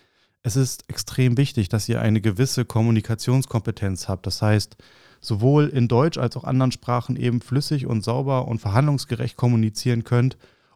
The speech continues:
und auch eine gewisse Kommunikationsempathie habt gegenüber anderen Menschen und eben auch den guten Ton wahren könnt, wenn andere ausfallend werden.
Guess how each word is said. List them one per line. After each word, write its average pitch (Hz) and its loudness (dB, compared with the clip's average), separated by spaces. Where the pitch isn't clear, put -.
und 123 2
auch 123 0
eine 127 0
gewisse 113 -2
Kommunikationsempathie 123 0
habt 127 2
gegenüber 117 -2
anderen 107 -2
Menschen 123 0
und 110 0
eben 117 2
auch 110 0
den 107 0
guten 107 -4
Ton 123 4
wahren 95 2
könnt, 117 2
wenn 104 0
andere 110 0
ausfallend 95 -2
werden. 82 -4